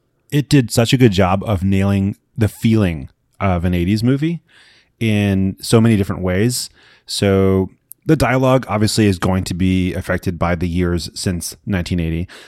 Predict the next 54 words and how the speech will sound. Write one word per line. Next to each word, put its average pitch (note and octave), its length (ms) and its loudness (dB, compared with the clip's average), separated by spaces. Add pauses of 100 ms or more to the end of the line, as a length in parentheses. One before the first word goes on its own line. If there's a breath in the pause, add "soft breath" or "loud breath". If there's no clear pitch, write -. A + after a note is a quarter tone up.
So F#2+ 380 0
while C3 240 2
it's G2+ 140 -4
not G2+ 180 -2
perfect G#2 360 -2
there, F#2 160 -2
it's, - 200 -8
it's A2 220 -6
pretty G2+ 220 -4
darn E2+ 200 -2
good. E2+ 280 -4
The F2+ 80 -4
characters G2 640 -2
act F2 340 -8 (380 loud breath)
in, F#2+ 240 -4
in F2+ 340 -4
solid G2 460 -2
eighties F#2 360 -2
ways. E2 360 -4
They F#2 140 -2
say F#2+ 220 -4
some F2+ 200 -6
things F2 220 -6
to G2+ 120 -4
each E2+ 160 -6
other. E2+ 320 -4
I F#2 100 -2
think F#2 200 -6
that E2+ 100 -4
would E2 140 -4
add D#2 160 -6
up. E2 200 -6
But F#2+ 220 0 (360 loud breath)
the A2+ 80 0
cinematography, G#2 600 0
like F#2+ 160 0
you G2 80 0
mentioned, F2+ 320 -2
there G2+ 80 4
was, G2+ 120 2
like, G2+ 100 -2
a F2+ 60 -4
single C#3+ 300 0
shot A2 220 0
of G2 80 -2
a G2 40 -2
character, F#2+ 560 -2 (420 loud breath)
like, G#2+ 160 -4
leering G#2+ 400 2
down G2+ 260 2
into G2 220 0
a F2 40 0
basement, C#3 640 -2
and G2 440 0